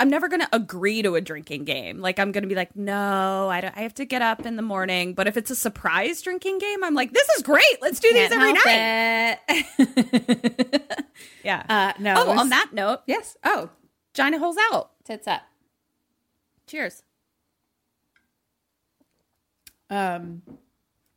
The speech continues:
Speaker 2: I, uh, what was I gonna say? Oh, yeah. I just had the fucking best time, and I just, like, love, I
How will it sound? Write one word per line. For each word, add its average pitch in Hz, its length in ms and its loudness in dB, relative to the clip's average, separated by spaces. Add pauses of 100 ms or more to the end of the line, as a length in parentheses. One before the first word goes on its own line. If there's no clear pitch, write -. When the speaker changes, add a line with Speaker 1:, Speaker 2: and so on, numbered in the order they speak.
(340)
Speaker 2:
I, 175 220 -6
uh, 160 340 -12 (160)
what 208 80 -16
was 202 100 -20
I 190 60 -20
gonna 180 100 -16
say? - 280 -14
Oh, - 180 -2 (160)
yeah. 302 260 -2 (260)
I 311 80 0
just - 160 -10
had 659 120 2
the 523 140 0
fucking 294 260 -4
best 262 240 -4
time, 269 240 0
and 190 80 -10
I 196 100 -12
just, 202 240 -12
like, 202 280 -6
love, 185 420 -8 (460)
I - 40 -20